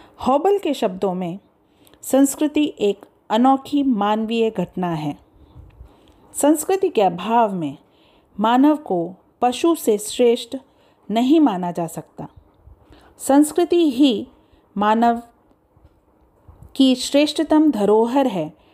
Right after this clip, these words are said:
जिसकी सहायता से मानव पीढ़ी दर पीढ़ी आगे बढ़ता जा रहा है, प्रगति की ओर उन्मुख होता जा रहा है। यदि मानव से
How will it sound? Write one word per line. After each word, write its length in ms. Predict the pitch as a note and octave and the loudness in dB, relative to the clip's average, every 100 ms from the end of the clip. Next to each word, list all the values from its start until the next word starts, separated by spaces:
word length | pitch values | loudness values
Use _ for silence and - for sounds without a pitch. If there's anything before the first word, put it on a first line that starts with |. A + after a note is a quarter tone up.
| _ _ | _ _
जिसकी 340 | F#3+ A#3 - A#3 | -6 -6 -4 -4
सहायता 600 | G#3+ G3 A3 B3+ B3+ A#3+ | -2 -2 0 2 2 0
से 180 | A3+ F#3+ | 0 -6
मानव 440 | F3+ F3+ F#3+ B3 - _ _ _ _ | -6 -6 -6 -8 -12 _ _ _ _
पीढ़ी 300 | D4 D#4 D#4 | 2 4 4
दर 180 | A#3+ G3+ | 4 0
पीढ़ी 500 | - B3+ B3 G3 G#3 _ - - | 0 -2 0 -2 -6 _ -20 -6
आगे 360 | A3+ B3 B3 C4+ | 0 0 2 2
बढ़ता 380 | A3 F#3+ G3+ G3+ | 2 -2 -2 -2
जा 240 | F#3 F3+ | -2 -2
रहा 280 | F3 E3 F3 | -2 -4 -6
है, 280 | D#3+ D3 - _ _ - - - - - _ | -6 -8 -12 _ _ -20 -20 -20 -20 -20 _
प्रगति 440 | B3 B3+ D4 C4+ B3+ | 0 4 2 2 -2
की 280 | - F#3+ - _ | -6 -10 -12 _
ओर 360 | G#3 G#3 F#3+ F#3+ _ _ - | 2 2 2 -4 _ _ -2
उन्मुख 480 | C4 C4+ C#4 C#4+ - | 2 6 6 4 0
होता 280 | G#3+ G3+ F#3+ | 0 0 -2
जा 220 | F3+ E3+ | -2 -4
रहा 320 | D#3+ E3 F3 | -6 -6 -8
है। 280 | D#3 D#3+ C#3+ _ _ _ _ _ _ G3 | -8 -10 -12 _ _ _ _ _ _ 0
यदि 280 | A3 A3 G#3+ | 0 2 0
मानव 400 | G3 G#3 C4 C#4+ | 2 2 4 2
से 360 | - A3 E3+ | 0 -2 -2